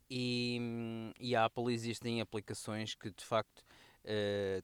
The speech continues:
também têm esta, esta situação, mas quem, quem experimenta até, eh, por vezes acaba por comprar. E muitas vezes, eu conheço muitas pessoas, eu próprio já fiz isso, já comprei várias aplicações e,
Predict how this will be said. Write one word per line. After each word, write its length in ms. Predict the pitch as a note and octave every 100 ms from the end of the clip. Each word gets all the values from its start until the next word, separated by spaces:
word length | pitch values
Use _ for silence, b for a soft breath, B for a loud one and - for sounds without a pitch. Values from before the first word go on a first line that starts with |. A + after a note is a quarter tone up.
| -
também 600 | A#2+ A2+ B2+ A#2+ F#2 E2
têm 300 | - A#2 G#2+
esta, 240 | G2+ - A2 -
esta 240 | A#2 -
situação, 580 | - G#2 A#2 - B2+ C#3+
mas 400 | C#3+ C#3 F3+ - b b -
quem, 160 | D#3+ D3+ - D#3 -
quem 120 | D#3
experimenta 580 | C#3+ - C#3 C#3+ D3 D3+
até, 380 | - - C3+ C3 -
eh, 120 | A#2 - _ _
por 120 | C#3+
vezes 340 | A#2 C3 B2+ A#2
acaba 340 | B2+ B2+ A#2+
por 120 | -
comprar. 480 | - B2+ B2+ A#2+ F2+
E 100 | F#2
muitas 380 | A2+ B2+ B2+ A#2
vezes, 260 | A2 A#2
eu 80 | G2+
conheço 240 | G2+ A2 -
muitas 280 | A2 A#2 -
pessoas, 280 | - C3+
eu 80 | A#2+
próprio 380 | B2 B2 A#2 A#2
já 160 | A2 A2+
fiz 240 | - G#2
isso, 300 | G#2 C3+ - b b b -
já 200 | A2+ A2+
comprei 640 | A#2+ G#2+ A2+ G#2+ G2+ G2
várias 500 | G2 G2+ G#2+ G#2 G2+
aplicações 640 | G#2+ A2 G#2+ - G#2+ A#2+ - B B -
e, 640 | B2 A#2 A#2 A#2 A#2 A#2